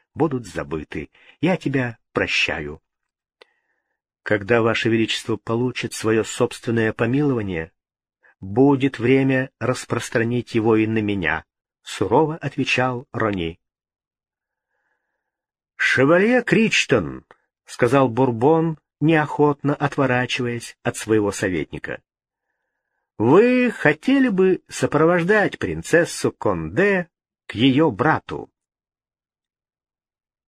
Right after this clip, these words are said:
От этого предложения лицо шотландца покрылось краской. «Ваше Величество, уже назначили меня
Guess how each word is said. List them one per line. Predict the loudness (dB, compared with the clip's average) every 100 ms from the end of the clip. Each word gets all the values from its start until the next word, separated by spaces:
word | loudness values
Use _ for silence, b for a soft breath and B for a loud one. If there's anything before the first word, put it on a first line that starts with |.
| _ -2
От | -2 -2 _ -2
этого | -2 -2 -2 0 0
предложения | -2 -2 0 0 0 0 -2 -10 -14 _ _ _ _ _ _ _ _
лицо | 0 0 2 0
шотландца | 2 -2 0 2 2 0 -6 -4 -4
покрылось | -2 -4 -2 0 0 -2 -10
краской. | -8 -6 -6 -8 -10 -10 -12 -16 _ _ _ _ _ _ _ _ _ _ _ _ _ _ _ _ _ _ _ -8
«Ваше | -4 -4
Величество, | -4 -4 -4 -6 -8 -10 _ _ _ _ _
уже | -6 0 0
назначили | 0 -4 -4 -4 -2 -2 -4 -6 -6
меня | -8 -2 -2